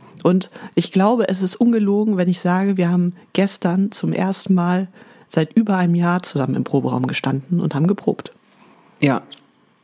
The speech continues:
Speaker 2: Äh, ich möchte gleich die Luft rauslassen
Speaker 1: Mhm.
Speaker 2: und sagen, dass es natürlich auch mein Fantastisch ist. Also, aber gut, dann können wir gut darüber
Speaker 1: Genau.
Speaker 2: zusammen sprechen.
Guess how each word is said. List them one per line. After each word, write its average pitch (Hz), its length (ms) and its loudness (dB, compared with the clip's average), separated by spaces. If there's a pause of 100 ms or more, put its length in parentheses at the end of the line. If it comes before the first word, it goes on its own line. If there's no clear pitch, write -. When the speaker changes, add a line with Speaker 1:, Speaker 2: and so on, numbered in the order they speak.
(640)
Speaker 2:
Äh, 143 240 2
ich 156 120 -2
möchte 180 180 0
gleich 180 260 0
die 175 100 2
Luft 175 300 -2
rauslassen 151 500 0
Speaker 1:
Mhm. 180 60 2
Speaker 2:
und 151 100 2
sagen, 147 160 0
dass 139 80 -4
es - 60 -2
natürlich 170 500 0
auch 147 160 2
mein 131 240 0
Fantastisch 127 600 -2
ist. 160 200 -2
Also, 151 220 0
aber 170 140 0
gut, 185 180 0
dann 160 120 0
können 175 160 0
wir 156 140 2
gut 156 380 -2
darüber 165 220 4
Speaker 1:
Genau. 143 80 0
Speaker 2:
zusammen 139 380 -2
sprechen. 131 420 -4